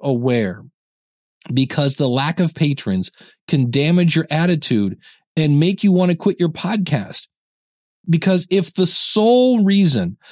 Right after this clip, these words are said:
the absolute, the only reason you are doing this podcast was to quickly make money, don't. Just don't.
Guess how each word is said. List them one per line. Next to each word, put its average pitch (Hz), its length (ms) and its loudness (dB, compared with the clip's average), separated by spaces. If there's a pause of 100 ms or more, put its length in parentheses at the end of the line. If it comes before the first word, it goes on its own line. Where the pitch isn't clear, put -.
(240)
the 175 160 -2 (120)
absolute, 220 720 0
the 170 220 0
only 254 500 2
reason 185 540 4
you 196 260 4
are 165 120 2
doing 180 360 2
this 165 180 0
podcast 143 680 -2 (280)
was 156 220 0
to 165 180 0
quickly 226 800 0
make 175 440 2 (140)
money, 139 640 2 (880)
don't. 139 580 0 (720)
Just 143 580 -2 (500)
don't. 117 540 -2